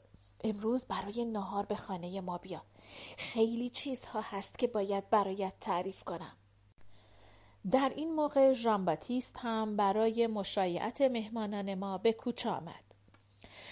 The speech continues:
اشخاص ناشناسی که این شب طولانی را جلوی منزل ما به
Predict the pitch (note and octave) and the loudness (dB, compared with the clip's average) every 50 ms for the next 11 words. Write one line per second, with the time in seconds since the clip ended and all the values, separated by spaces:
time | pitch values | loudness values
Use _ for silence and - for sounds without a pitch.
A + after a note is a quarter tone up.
0 | - - - - - F4 F#4 - - - E4+ D#4+ - D#4 D4+ C#4+ C4+ B3+ A#3 - | -14 -16 -4 2 6 6 6 6 6 4 4 4 4 2 2 2 4 2 2 2
1 | - B3 G#3+ A3 A3+ A3 - B3+ A#3 - - B3 A#3 A3+ A3+ A#3 C4 C#4+ C#4 C4 | 0 -2 -2 -2 -2 -2 -2 -4 -4 2 4 6 6 6 4 0 -4 -4 -2 -2
2 | - - C4 B3 A#3+ B3 A#3+ A#3+ - - - - A3+ A3+ G#3+ G3+ G3 F#3+ F#3 G3+ | -2 0 2 2 4 4 2 2 0 -8 -6 -4 -2 0 0 2 0 0 0 -2
3 | A3 A3+ A3 A3 G#3+ G#3+ G#3+ G3 F3+ A3+ G#3+ G#3+ A3 A3 A#3 A#3+ A#3 A3 G#3+ G3+ | 0 2 2 4 4 4 4 4 6 6 6 6 6 4 2 0 -2 -2 -2 -2
4 | F#3+ F#3 F#3 - G#3 G#3 G#3 G3+ G3 G3 G3+ G3+ G3+ G3+ F#3+ F#3 - | -4 -4 -2 0 0 2 0 0 -2 -2 -2 0 0 0 0 0 -2